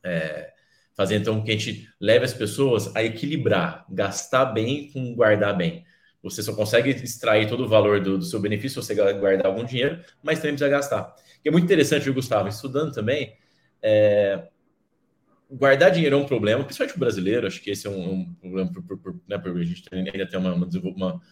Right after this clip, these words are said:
uma, uma sociedade em desenvolvimento, né, bastante desigual, então a gente tem uma questão ali ainda com capacidade de guardar dinheiro.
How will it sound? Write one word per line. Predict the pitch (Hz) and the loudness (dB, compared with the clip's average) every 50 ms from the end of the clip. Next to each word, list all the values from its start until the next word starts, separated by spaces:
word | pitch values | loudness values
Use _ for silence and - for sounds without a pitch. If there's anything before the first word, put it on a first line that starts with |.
| _ _ _ _ _ | _ _ _ _ _
uma, | 92 92 92 90 87 | -6 -4 -2 -2 -2
uma | 87 90 92 90 87 90 87 | -2 -2 -2 -2 -4 -4 -6
sociedade | 87 107 107 - 110 107 101 101 110 107 107 | -6 -6 -4 -2 0 2 4 6 6 6 4
em | 104 | 2
desenvolvimento, | 101 95 110 104 95 95 95 101 110 113 107 107 - | -2 0 0 0 0 0 0 0 0 -2 -2 -4 -4
né, | 95 | -2
bastante | 92 90 - 107 104 - | -2 -2 -4 -6 -10 -12
desigual, | - - - 104 82 90 95 104 113 110 | -12 -12 -12 -6 -2 0 2 4 4 2
então | 110 101 | 2 -2
a | |
gente | 92 - | -8 -6
tem | 113 | -4
uma | 123 135 135 123 110 110 | -4 -4 -4 -6 -8 -12
questão | - 101 - - 101 95 92 | -14 -16 -14 -10 -8 -6 -4
ali | 87 87 90 90 | -4 -4 -6 -6
ainda | 87 87 87 | -6 -8 -10
com | - - 90 - - _ _ _ _ _ | -10 -12 -18 -18 -20 _ _ _ _ _
capacidade | _ - - - 95 - 101 95 | _ -10 -6 -6 -4 -2 -4 -4
de | 90 92 | -2 -2
guardar | 95 90 90 90 | -2 -2 -2 -2
dinheiro. | 85 90 104 127 135 | -4 -2 -4 -4 -6